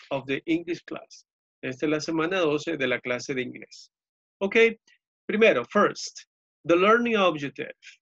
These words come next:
A student will be able to use comparative to express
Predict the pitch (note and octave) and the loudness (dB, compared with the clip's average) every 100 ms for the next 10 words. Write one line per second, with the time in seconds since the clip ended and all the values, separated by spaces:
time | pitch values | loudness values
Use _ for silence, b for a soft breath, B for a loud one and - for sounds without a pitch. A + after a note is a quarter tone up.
0 | _ _ _ - D#3+ D#3+ F#3+ G#3 G#3+ G3+ | _ _ _ -2 0 0 -2 -2 -2 -6
1 | - D#3+ E3+ F3+ F3 C#3 C#3 D3 D3 - | -2 0 0 2 2 2 0 -4 -4 -6
2 | D3 D3+ G3 G3 - - C#3+ - E3 F3+ | -2 -2 -2 -4 -10 -12 -12 -2 2 2
3 | F3 E3 D3+ D3+ - - E3+ - - G3 | 0 2 2 0 -6 -20 -18 -18 -4 0
4 | G3+ G3+ - | 0 0 -10